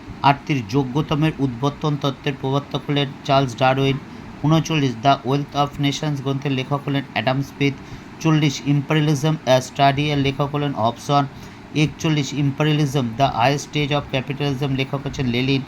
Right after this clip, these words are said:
আঙ্কেল টমস ক্যামিনের লেখক হলেন হ্যারিয়েট বিচাস্টো। তেতাল্লিশ, পাবলো পিকাসি হলেন স্পেনীয় চিত্রশিল্পী। চুয়াল্লিশ, রড ইয়ার্ড কিপলিং হলেন ব্রিটিশ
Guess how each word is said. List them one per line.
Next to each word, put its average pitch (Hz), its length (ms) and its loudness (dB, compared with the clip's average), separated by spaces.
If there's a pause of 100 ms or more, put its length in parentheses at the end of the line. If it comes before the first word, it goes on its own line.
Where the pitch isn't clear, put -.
(480)
আঙ্কেল 151 480 4 (100)
টমস 147 280 2
ক্যামিনের 147 400 2
লেখক 135 360 0
হলেন 143 140 0 (100)
হ্যারিয়েট 131 440 2
বিচাস্টো। 143 640 0 (720)
তেতাল্লিশ, 156 440 4 (260)
পাবলো 147 360 4 (120)
পিকাসি 151 540 0
হলেন 143 320 -2
স্পেনীয় 143 560 -2
চিত্রশিল্পী। 139 880 -2 (500)
চুয়াল্লিশ, 156 340 4 (380)
রড 139 220 4 (140)
ইয়ার্ড 139 320 2
কিপলিং 147 380 -2
হলেন 143 220 0
ব্রিটিশ 135 400 -4